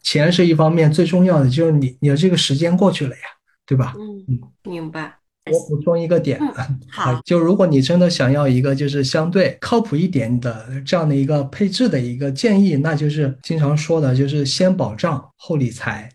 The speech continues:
Speaker 1: 先大人后小孩儿，先保人后保财产。对，一切都是和人之间相关的，关联度更高的，这些才是你最需要的一些产品。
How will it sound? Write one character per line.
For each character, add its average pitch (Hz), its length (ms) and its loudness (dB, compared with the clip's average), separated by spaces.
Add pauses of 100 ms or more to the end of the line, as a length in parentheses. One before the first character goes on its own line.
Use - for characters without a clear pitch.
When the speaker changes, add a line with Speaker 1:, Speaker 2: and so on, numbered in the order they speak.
Speaker 1:
先 160 340 -4
大 156 220 -2
人 113 260 -4
后 160 200 -4
小 131 180 -6
孩 - 160 -14
儿， - 220 -14 (120)
先 170 280 -4
保 110 180 -6
人 107 380 -12
后 160 240 -4
保 107 200 -6
财 110 220 -10
产。 127 240 -10 (320)
对， - 240 -2 (260)
一 151 120 -2
切 185 160 2
都 185 120 2
是 180 200 0
和 165 200 2
人 151 280 4
之 147 160 -2
间 135 320 0 (320)
相 156 280 2
关 156 160 2
的， 135 120 2
关 156 180 2
联 139 140 2
度 143 120 2
更 143 200 0
高 160 180 2
的， 123 160 -2
这 131 160 -4
些 131 140 2
才 127 160 -2
是 131 120 -2
你 120 140 2
最 131 160 -2
需 127 160 -4
要 131 160 0
的 113 100 -6
一 117 40 -12
些 117 160 -10
产 - 260 -14
品。 107 180 -16